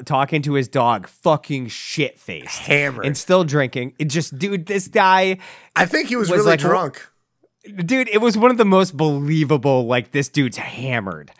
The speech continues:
Speaker 2: He was
Speaker 1: scenes I've ever
Speaker 2: slurring.
Speaker 1: seen.
Speaker 2: Yeah.
Speaker 1: Dude, he was slurring and talking to his dog like he was an old best. It was awesome. I was thinking back, I'm like, "Man, have, have I ever been that cocked?" I'm like, "Yeah, probably."
Speaker 2: I'm sure I have.
Speaker 1: Probably. And
Speaker 2: Talking to
Speaker 1: that's probably what it
Speaker 2: dogs.
Speaker 1: looked like.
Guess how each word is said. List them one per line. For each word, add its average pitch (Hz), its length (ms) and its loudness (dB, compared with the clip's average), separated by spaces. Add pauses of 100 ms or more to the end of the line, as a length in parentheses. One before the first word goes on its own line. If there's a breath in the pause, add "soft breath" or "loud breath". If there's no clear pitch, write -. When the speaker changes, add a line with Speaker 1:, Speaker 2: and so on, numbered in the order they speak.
Speaker 2:
He 190 100 0
was 175 180 0
Speaker 1:
scenes 120 240 0
I've 143 200 0
ever 160 180 0
Speaker 2:
slurring. 151 200 -2
Speaker 1:
seen. 78 260 -14 (180)
Speaker 2:
Yeah. 98 300 -4 (260)
Speaker 1:
Dude, 123 300 -6 (160)
he - 180 -8
was 214 220 -2
slurring 190 420 0
and 147 220 -4
talking 160 460 -4
to 156 100 -4
his 131 160 -4
dog 123 440 0
like 107 200 -4
he 135 140 -4
was 120 160 -4
an 107 160 -8
old 120 300 -4
best. 104 280 -6
It 170 80 -4
was 127 260 -4 (320)
awesome. 92 640 -8
I 202 80 4
was 262 160 0
thinking 220 260 0
back, 165 200 0
I'm 147 80 -2
like, 131 160 -4
"Man, 156 280 -2 (280 soft breath)
have, 196 300 0
have 165 220 -4
I 196 140 -4
ever 214 140 -6
been 190 220 -6
that 180 180 -6
cocked?" 185 320 -6
I'm 127 120 -8
like, 120 160 -8 (280 soft breath)
"Yeah, 127 180 -6
probably." - 640 -10
Speaker 2:
I'm 185 140 -2
sure 113 240 -6
I 87 60 -4
have. 90 80 -8
Speaker 1:
Probably. 113 640 -2
And 139 80 -2
Speaker 2:
Talking - 220 0
to - 0 -
Speaker 1:
that's 165 180 0
probably - 40 2
what 165 200 0
it - 60 -6
Speaker 2:
dogs. 110 100 -6
Speaker 1:
looked 110 200 -4
like. 82 320 -12